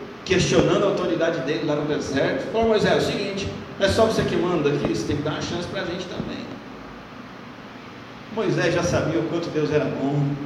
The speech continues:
Moisés, Moisés já sabia o quanto Deus havia perdoado e dado graça na vida dele. Ele falou assim: "Eu não vou brigar com essa,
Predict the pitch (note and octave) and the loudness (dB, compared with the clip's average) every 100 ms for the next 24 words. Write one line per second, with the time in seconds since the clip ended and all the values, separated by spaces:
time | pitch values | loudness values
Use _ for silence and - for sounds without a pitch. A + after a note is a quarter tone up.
0 | - - - D#3 G#3 D#3 D#3+ D3+ - E3+ | -10 -12 -10 -2 2 2 4 2 2 2
1 | F3 - E3 E3 C#3+ C3+ - E3+ E3+ D#3+ | 2 4 4 4 2 0 0 0 2 2
2 | E3+ F3 - E3+ D3+ F3 D#3 C#3+ E3 D3 | 4 2 2 0 2 2 4 4 6 4
3 | D#3 C#3+ - C3+ D3 D3 D3 D3 D3+ C#3+ | 4 4 4 4 4 2 2 0 0 -2
4 | A#2 C#3 D3+ - C#3+ C#3+ C3 B2 C#3+ D3+ | 2 4 6 6 4 2 2 2 4 4
5 | D3 D3 D3 D3 D3 D3 - - - - | 4 2 2 2 2 0 -4 -4 -4 -4
6 | C#3 B2 - B2 C3 A#2+ | -2 -2 0 -2 -2 -4